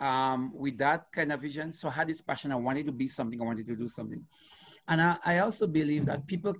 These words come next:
cannot be anything except if you see a future. Meaning,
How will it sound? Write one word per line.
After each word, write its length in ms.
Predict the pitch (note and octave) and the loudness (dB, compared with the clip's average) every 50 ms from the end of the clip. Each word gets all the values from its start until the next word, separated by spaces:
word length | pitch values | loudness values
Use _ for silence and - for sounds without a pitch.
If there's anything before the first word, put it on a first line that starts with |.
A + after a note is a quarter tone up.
| - - | -8 -4
cannot 540 | - G3 E3 D#3 D3+ D#3 D#3 D3+ - - A2 | 2 4 4 4 4 2 0 -2 -4 -4 0
be 240 | A2+ C#3+ D3+ D#3 - | 2 2 2 2 0
anything 380 | - D3+ C3+ C3+ - E3 D#3+ D3+ | 0 0 0 2 2 4 4 4
except 460 | C#3+ C3+ C3 - - - D#3 D3 - - | 4 2 0 -2 0 0 0 0 0 0
if 200 | - D3+ A2+ A2 | 0 0 4 6
you 180 | C#3+ C#3+ C3+ A#2+ | 6 6 6 6
see 240 | B2+ - - D3+ | 2 0 2 2
a 80 | C3 A#2+ | 2 2
future. 400 | A#2 - - C#3 - - - - - - _ - - - - - | 2 2 2 2 2 0 -6 -12 -12 -16 _ -14 -14 -14 -10 -2
Meaning, 500 | - C3+ D#3+ E3+ E3 D3+ C#3 C#3 C#3 C3+ | 4 6 8 8 10 8 6 4 0 -2